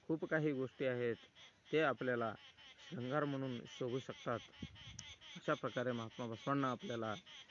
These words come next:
या वचनाद्वारे सांगतात. आजचे नित्यवचन वाचन हे मी निसर्गाच्या सान्निध्यामध्ये वेळामोशाच्या निमित्त साधून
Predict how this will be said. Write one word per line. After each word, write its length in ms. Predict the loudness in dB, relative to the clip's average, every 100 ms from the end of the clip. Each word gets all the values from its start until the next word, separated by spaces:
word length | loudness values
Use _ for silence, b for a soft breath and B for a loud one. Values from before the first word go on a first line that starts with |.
| -12 0
या 140 | 2
वचनाद्वारे 680 | 2 0 -2 -2 0 0 -2 -6 -14 -18 -16 -4
सांगतात. 360 | -4 0 0 0 -4 -18 -18 -20 -20 -20 -18 -18 -18 -20 -18 -18 -18 -18 -18 -16 -16 -16 -20 -18 -16 -4
आजचे 440 | -4 -4 0 2 2 -2 -16 -8
नित्यवचन 560 | -6 0 0 0 0 0
वाचन 460 | 0 0 0 -2 -6 _ -12 -12 -14 -18 _ -20 -20 -20 -20 0
हे 100 | 2
मी 280 | 4 2 -2 -6 -8
निसर्गाच्या 760 | -4 -2 2 2 2 2 2
सान्निध्यामध्ये 800 | 0 0 0 2 2 4 2 2 -4 -20 -20 -20 -20 -20 -20 -16 -2
वेळामोशाच्या 720 | 2 2 2 -2 -2 -2 -2
निमित्त 380 | -2 -2 -4 -4
साधून 420 | 0 2 4 2